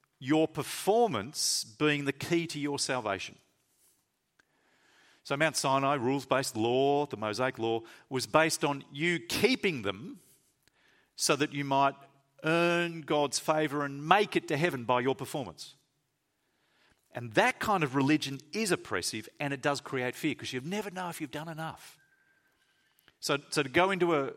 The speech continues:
a, a religious experience where y-, you've got to perform and you've got to do, and God one day is gonna be the judge who measures whether you've done fifty-one percent or, or forty-nine percent, just in, just out,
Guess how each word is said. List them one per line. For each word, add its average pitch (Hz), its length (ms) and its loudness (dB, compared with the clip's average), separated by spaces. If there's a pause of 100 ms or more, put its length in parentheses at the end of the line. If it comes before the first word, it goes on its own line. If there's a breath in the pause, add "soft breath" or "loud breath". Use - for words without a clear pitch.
a, 143 180 0
a 147 60 0
religious 147 360 0
experience 143 440 -4
where 131 240 0 (480 loud breath)
y-, 135 140 -10
you've 143 200 -4
got 147 200 0
to - 80 -14
perform 160 560 0
and 110 100 -8
you've 113 140 -8
got 123 160 -4
to 101 80 -14
do, 151 480 4
and 98 120 -8
God 135 220 2
one 120 200 -2
day 123 120 2
is 117 80 0
gonna 120 180 -6
be 107 120 -2
the 98 80 -4
judge 143 640 2
who 104 260 -4 (400 loud breath)
measures 131 600 0
whether 123 160 0
you've 113 160 -2
done 113 220 -2
fifty-one 131 500 0
percent 135 540 -2
or, 90 260 -6
or 101 240 -4
forty-nine 131 580 0
percent, 135 480 -2
just - 280 -6
in, 135 160 -6
just 123 240 -2
out, 127 200 2